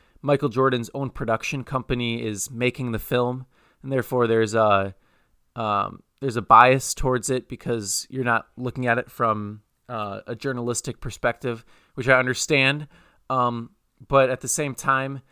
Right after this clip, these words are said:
it's, it's, it's content and it's live, and it's exactly what we needed during this time, kind of to fill the void. Um, it spikes up a lot of debates. It brings up a lot of great stories.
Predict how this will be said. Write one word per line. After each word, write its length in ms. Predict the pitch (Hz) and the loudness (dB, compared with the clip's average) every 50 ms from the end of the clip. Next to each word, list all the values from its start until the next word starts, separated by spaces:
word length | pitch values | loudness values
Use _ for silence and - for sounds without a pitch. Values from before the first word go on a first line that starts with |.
| _ _ _ _ _ _ _ _ _ | _ _ _ _ _ _ _ _ _
it's, 220 | 143 135 - - | -8 -6 -6 -6
it's, 240 | - 147 139 - - - - | -4 -4 -4 -4 -6 -6 -6
it's 200 | - 139 - - | -6 -6 -6 -6
content 760 | - - 143 131 135 143 135 - - 151 147 147 - - - - - - | -8 -2 2 2 2 2 0 -4 -6 -6 -6 -6 -8 -8 -10 -10 -14 -14
and 100 | - 127 | -10 -8
it's 220 | 117 113 - - 120 | -6 -6 -6 -6 0
live, 560 | 120 123 123 127 131 139 139 143 143 - - - - - _ _ | 6 10 12 12 12 12 10 8 2 -2 -8 -14 -16 -20 _ _
and 120 | - 127 | -12 -12
it's 100 | 135 107 | -6 -6
exactly 560 | 131 123 113 107 120 127 127 123 - - 143 131 | -6 -6 -4 -4 0 0 0 0 -2 -2 -2 2
what 180 | 123 127 123 | 2 2 2
we 140 | 113 120 120 | 2 0 -2
needed 260 | 117 123 123 120 113 | 0 0 0 0 0
during 220 | 107 127 123 117 117 | -2 -4 -4 -4 -6
this 160 | 113 107 - | -8 -8 -10
time, 440 | - - 123 120 117 117 117 120 117 | -6 -4 -2 -2 -2 -2 -6 -8 -12
kind 220 | - - 127 123 | -8 -6 -6 -6
of 60 | 113 | -6
to 80 | 104 120 | -8 -10
fill 240 | - - - 135 127 | -10 -4 -4 -2 -2
the 100 | 120 117 | -2 -4
void. 480 | 101 107 120 123 127 127 131 127 120 - _ _ _ _ _ _ - | -4 -2 0 2 2 2 2 0 -4 -12 _ _ _ _ _ _ -8
Um, 340 | 127 120 117 113 110 113 - - | -6 -4 -4 -4 -6 -8 -8 -8
it 160 | 135 131 - | -8 -6 -4
spikes 400 | - - - 156 143 - - - | -4 0 2 2 2 2 0 -2
up 100 | 135 - | -2 -2
a 40 | 131 | 2
lot 200 | 127 123 123 123 | 4 4 4 2
of 80 | 117 | 0
debates. 600 | 101 110 95 - 151 151 156 147 147 - - - - _ _ _ _ _ | -6 -12 -10 -6 -4 -2 -2 -2 -4 -6 -8 -10 -10 _ _ _ _ _
It 100 | - 127 | -18 -8
brings 260 | - 156 151 143 123 - | -6 -4 -4 -4 -2 -4
up 140 | 135 - | -4 -4
a 40 | 135 | -2
lot 240 | 120 120 120 127 127 | 2 4 4 4 4
of 60 | 127 | 2
great 240 | 107 123 131 123 120 | 0 0 0 0 0
stories. 600 | - - - - 147 143 143 143 147 143 - - | -2 -4 -4 -2 0 0 2 0 0 -2 -4 -8